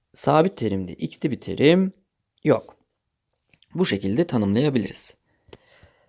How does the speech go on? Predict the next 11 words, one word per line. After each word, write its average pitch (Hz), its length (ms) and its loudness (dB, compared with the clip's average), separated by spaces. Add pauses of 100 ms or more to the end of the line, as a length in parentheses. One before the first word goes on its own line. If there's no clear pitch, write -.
(460)
Evet, - 340 2
polinomun 220 560 4
derecesi 170 720 4 (100)
ve 143 140 2
baş 170 180 2
katsayısı 98 580 -6
demiş. 165 440 -8 (460)
Polinomun 196 500 4
derecesi 143 460 6
ne 127 120 4
demek? - 400 -10